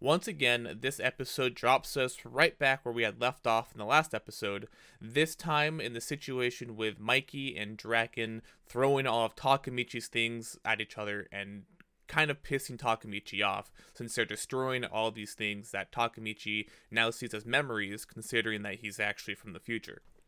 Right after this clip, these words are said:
Takemichi gets so mad that he starts to yell at both Mikey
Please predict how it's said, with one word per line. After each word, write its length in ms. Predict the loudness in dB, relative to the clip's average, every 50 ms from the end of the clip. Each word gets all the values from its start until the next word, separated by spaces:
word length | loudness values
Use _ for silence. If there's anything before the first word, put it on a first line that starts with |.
| _ _ _
Takemichi 760 | -4 0 0 0 2 0 -2 -2 -2 -2 -4 -6 -6 -6 -4 -2
gets 200 | -2 -2 -2 -4
so 300 | -2 2 4 4 4 4
mad 460 | 2 2 2 2 4 2 0 -4 -6 -6
that 180 | -6 -6 -6 -6
he 100 | -8 -10
starts 380 | -8 -4 -2 -2 -2 -2 -4
to 120 | -6 -6 -2
yell 280 | 0 2 2 2 2
at 200 | 2 -2 -2 -2
both 240 | -2 -2 -2 -2 -6
Mikey 680 | -4 2 4 4 4 2 0 -4 -4 -4 -4 -6 -8 -10